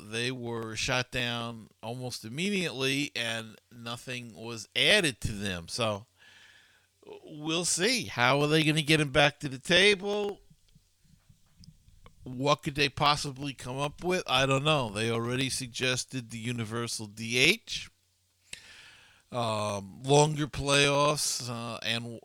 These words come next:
and, and things along that line. Uh, but, uh, players wanna change the whole free agent system. They wanna change a number of things, and some might be good and some might be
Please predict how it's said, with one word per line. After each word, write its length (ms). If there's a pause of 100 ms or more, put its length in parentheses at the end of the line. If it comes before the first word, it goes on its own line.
(140)
and, 280
and 240
things 380
along 400
that 260
line. 600
Uh, 320 (160)
but, 240 (180)
uh, 320 (920)
players 460
wanna 260
change 560 (220)
the 120
whole 280
free 300
agent 360
system. 560
They 120
wanna 260
change 380
a 40
number 340
of 100
things, 420
and 200 (640)
some 380
might 260
be 120
good 340
and 160
some 300
might 260
be 320